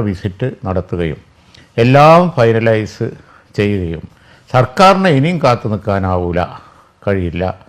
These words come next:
എന്നുള്ള തീരുമാനത്തിൽ എത്തുകയും ചെയ്തത്. സ്ഥലം ഫൈനലൈസ് ചെയ്തു. അതുപോലെ തന്നെ നോമ്പ് കഴിഞ്ഞാൽ ഉടനെ തന്നെ പുനരധിവാസ പ്രവർത്തനങ്ങൾ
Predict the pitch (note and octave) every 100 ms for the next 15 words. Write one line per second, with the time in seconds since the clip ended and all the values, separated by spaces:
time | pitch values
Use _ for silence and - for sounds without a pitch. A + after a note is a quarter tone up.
0 | _ _ _ - A2 A2 G2 G2 F#2 F#2+
1 | F#2+ G2+ G2 F#2 F#2+ F#2 E2+ F#2+ F#2 G#2
2 | G#2 G2 F#2+ F2 E2 F#2 G#2 - _ _
3 | _ G2 F#2 G#2 G2 G#2+ G#2+ A2 G#2+ G#2
4 | G#2+ A2 A2+ F3 _ _ _ - G#2 G#2+
5 | G#2 G#2 G2+ G2 F#2+ - G#2+ G2+ G2 G#2+
6 | B2 A#2 G2 F#2 G2+ A2 D3 - _ _
7 | _ F#2+ F#2+ A#2 D3 C3 A2 G2 G2+ G2
8 | - _ - - G#2+ G#2+ G#2 G2+ G2+ G2
9 | F#2 A2 - _ _ _ - F#2+ G2 F#2
10 | G#2 G2+